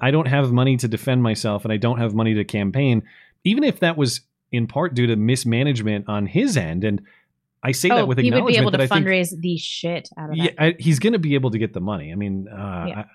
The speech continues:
Speaker 1: so it's, it's another hurdle. I don't know that I think this is as, as crippling potentially as some may, but again, it, it's just another episode of them throwing shit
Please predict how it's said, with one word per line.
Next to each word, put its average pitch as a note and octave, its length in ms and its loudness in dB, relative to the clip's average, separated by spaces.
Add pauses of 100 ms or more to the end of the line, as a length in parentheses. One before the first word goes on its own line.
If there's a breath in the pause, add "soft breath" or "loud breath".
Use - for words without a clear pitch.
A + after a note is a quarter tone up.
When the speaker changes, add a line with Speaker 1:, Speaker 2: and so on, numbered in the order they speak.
(200)
Speaker 1:
so C3+ 280 0
it's, C#3 240 0
it's D3 180 2
another D3+ 300 4
hurdle. B2 600 2
I C#3+ 60 0
don't D#3 160 0
know D3 140 2
that C3+ 100 0
I B2 60 2
think B2 220 -2
this A#2+ 160 -4
is G#2+ 140 0
as, F#2+ 380 -2
as F#2+ 160 -8
crippling C#3+ 540 -2
potentially G2+ 480 -2
as F2+ 120 -2
some F#2 240 0
may, F2+ 220 -2
but B2+ 240 0 (280 loud breath)
again, G3 280 0
it, D3+ 100 -2
it's D3 160 0
just D#3 180 -4
another C#3 600 4
episode A2+ 580 -2
of G2 240 -6
them G#2+ 340 0 (380 soft breath)
throwing B2 480 0
shit A#2 380 -4